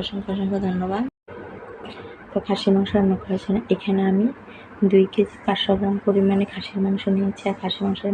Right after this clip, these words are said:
ভালোভাবে ধুয়ে পরিষ্কার করে এটা আমি একটা ছাঁকনিতে ছেঁকে নিয়েছি, যাতে এক্সট্রা পানিটা ঝরে যায়। আর এখানে আমি হাড় সহ নিয়েছি মাংসটা। এখন আমি চুলায় একটা কড়াইতে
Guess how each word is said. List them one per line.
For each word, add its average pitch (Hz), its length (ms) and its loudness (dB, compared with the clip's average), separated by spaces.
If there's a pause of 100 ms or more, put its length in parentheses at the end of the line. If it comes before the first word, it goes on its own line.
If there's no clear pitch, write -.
ভালোভাবে 190 340 2
ধুয়ে 202 200 2
পরিষ্কার 196 440 0
করে 233 160 -2 (760)
এটা 196 180 0
আমি 190 120 4
একটা 196 220 0
ছাঁকনিতে 190 540 -2
ছেঁকে 185 280 -4
নিয়েছি, 190 260 0
যাতে 196 200 -2
এক্সট্রা - 260 -6
পানিটা 190 360 0
ঝরে 190 300 0
যায়। 233 160 0 (800)
আর 185 80 2 (140)
এখানে 190 360 0
আমি 202 120 4 (100)
হাড় 185 280 -4
সহ 190 160 -2 (100)
নিয়েছি 202 400 0
মাংসটা। 196 420 -2 (1080)
এখন 196 220 2
আমি 202 160 4
চুলায় 196 260 2
একটা 196 140 -2 (100)
কড়াইতে 190 360 2